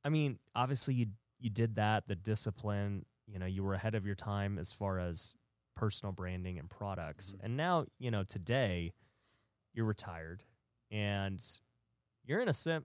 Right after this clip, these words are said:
Speaker 1: you know, kind of a different world. We talked about social media, but now you have
Speaker 2: Mm-hmm.
Speaker 1: supplements, you have these other things. Like, tell me about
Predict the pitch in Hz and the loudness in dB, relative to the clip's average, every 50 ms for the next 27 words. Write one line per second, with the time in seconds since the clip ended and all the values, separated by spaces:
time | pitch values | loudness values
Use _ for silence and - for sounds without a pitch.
0 | _ - 160 160 143 123 113 - 202 233 185 135 113 101 110 - 110 101 92 90 | _ -10 -4 -2 -2 -2 0 -2 -2 -2 0 -2 0 -2 -2 -4 -4 -4 -4 -4
1 | 90 98 117 123 117 104 - 123 113 110 - 110 101 98 92 - - 104 95 - | -4 -4 -4 -4 -6 -4 -2 -2 -2 -2 -2 -2 -2 -2 -2 -2 -4 -4 -4 -4
2 | - 92 92 87 85 90 95 104 107 101 98 95 95 95 98 101 95 85 95 101 | -4 -6 -6 -4 -4 -2 -2 -2 0 -2 -2 -4 -2 -2 -2 -2 -2 -2 -2 -2
3 | 104 107 98 - 104 95 87 95 92 90 92 - - 92 87 82 - 90 85 95 | -2 -2 -2 -2 -2 -4 -2 -4 -6 -6 -8 -8 -8 -8 -8 -8 -8 -10 -8 -6
4 | 95 95 101 98 - 87 85 87 90 - 92 92 - 135 135 151 147 131 127 120 | -4 -4 -4 -6 -6 -8 -8 -6 -6 -6 -6 -6 -2 -2 0 0 2 4 4 4
5 | 117 110 | 4 2